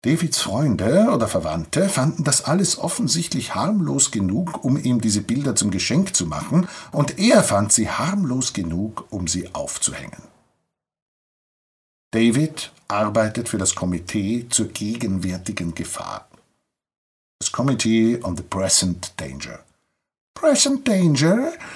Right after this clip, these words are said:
gurrt die Empfangsdame am Telefon. Das ist der Rekrutierer-Think-Tank, der Reagans Nuklearpolitik begleitet.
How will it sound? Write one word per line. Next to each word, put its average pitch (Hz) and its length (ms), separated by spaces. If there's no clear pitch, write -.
gurrt 107 260
die - 60
Empfangsdame 82 760
am 87 140
Telefon. 82 560
Das 151 200
ist - 160
der 101 120
Rekrutierer-Think-Tank, 107 1300
der 101 140
Reagans 113 420
Nuklearpolitik 78 1000
begleitet. - 600